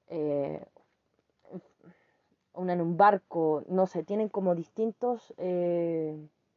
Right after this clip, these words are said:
detalles que den-, dentro del mismo género o del mismo matchup de géneros, em,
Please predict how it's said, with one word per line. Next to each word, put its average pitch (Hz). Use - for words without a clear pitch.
detalles 220
que 240
den-, 190
dentro 208
del 190
mismo 180
género 180
o 175
del 165
mismo 175
matchup 175
de 170
géneros, 160
em, 156